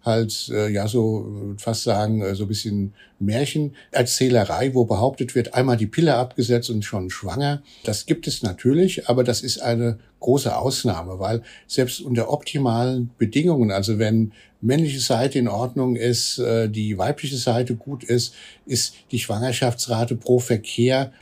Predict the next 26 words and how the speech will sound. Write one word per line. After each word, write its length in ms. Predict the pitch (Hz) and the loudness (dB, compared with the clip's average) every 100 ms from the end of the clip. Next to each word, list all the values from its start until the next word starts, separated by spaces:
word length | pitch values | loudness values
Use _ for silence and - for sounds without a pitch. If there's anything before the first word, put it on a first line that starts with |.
| - | 0
nie 340 | 113 131 156 | 4 4 2
über 300 | 165 135 131 | 0 0 0
fünfzehn 420 | 120 123 110 120 | 0 -2 0 -2
Prozent. 680 | 104 98 - 82 73 69 - - | -2 -4 -8 -8 -10 -12 -14 -14
Ja, 120 | 80 | -12
oder 300 | 80 113 110 | 0 2 2
umgekehrt, 500 | 131 135 - 123 123 | -2 -6 -2 0 2
in 80 | 113 | 2
fünfundachtzig 640 | - 143 139 113 - 123 | 2 0 0 -2 -4 -6
Prozent 500 | - 117 - 113 113 - - - - | -4 -2 0 0 0 -4 -20 -20 -10
wird's 220 | - 123 - | -2 -2 -2
in 120 | 113 | -4
einem 180 | 120 117 | 2 4
Monat 340 | 120 117 113 | 4 2 2
nicht 220 | 120 - | 0 0
zur 120 | - | -4
Schwangerschaft 720 | - - 78 76 - 73 - - | -4 -4 -10 -10 -10 -10 -12 -14
halt 160 | - | -16
kommen. 380 | - - - - - | -14 -14 -14 -18 -12
Ja, 80 | |
und 160 | 95 110 | -4 0
das 160 | 123 139 | 0 0
muss 160 | 123 | 0
man 100 | 123 | 4
natürlich 380 | 117 107 117 - | 4 4 0 0
auch 240 | - 127 | -2 -4